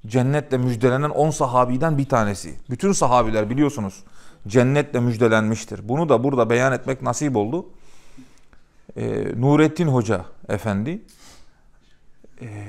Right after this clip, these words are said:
tarikatlar hakkında bir konuşma yapmış.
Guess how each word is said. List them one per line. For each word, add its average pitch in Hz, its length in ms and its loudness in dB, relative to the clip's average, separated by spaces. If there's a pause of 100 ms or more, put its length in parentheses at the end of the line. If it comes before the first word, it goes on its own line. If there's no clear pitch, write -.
(680)
tarikatlar 143 640 0
hakkında 147 440 -2
bir 139 40 -8
konuşma 139 420 -2
yapmış. - 500 -8